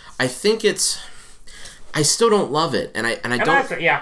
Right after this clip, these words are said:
Speaker 1: I don't know what it is. Like, I like Aragorn a lot, and he is a badass, and I especially love right before that fight that they do when the,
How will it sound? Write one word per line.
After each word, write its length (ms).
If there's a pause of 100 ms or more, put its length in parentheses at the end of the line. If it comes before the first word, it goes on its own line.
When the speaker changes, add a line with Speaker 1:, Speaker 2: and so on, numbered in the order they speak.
Speaker 1:
I 120
don't 240
know 80
what 180
it 80
is. 280
Like, 220
I 100
like 240
Aragorn 440
a 80
lot, 300
and 80
he 120
is 140
a 140
badass, 520
and 140
I 40
especially 580
love 360
right 140
before 280
that 180
fight 460
that 140
they 140
do 220
when 160
the, 120